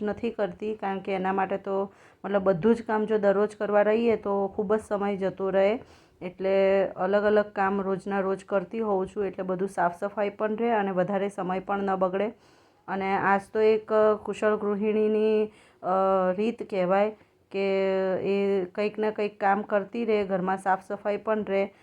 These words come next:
અને વધારે સમય પણ ન બગડે. તો કચરો વાળ્યા પછી હું પોતું લઈ લઉં છું. અ, અઠવાડિયામાં લગભગ એકાદ દિવસ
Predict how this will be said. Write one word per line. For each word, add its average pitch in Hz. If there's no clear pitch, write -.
અને 190
વધારે 190
સમય 202
પણ 220
ન 202
બગડે. 185
તો 180
કચરો 196
વાળ્યા 208
પછી 214
હું 196
પોતું 214
લઈ 220
લઉં 214
છું. 254
અ, 185
અઠવાડિયામાં 233
લગભગ 220
એકાદ 214
દિવસ 202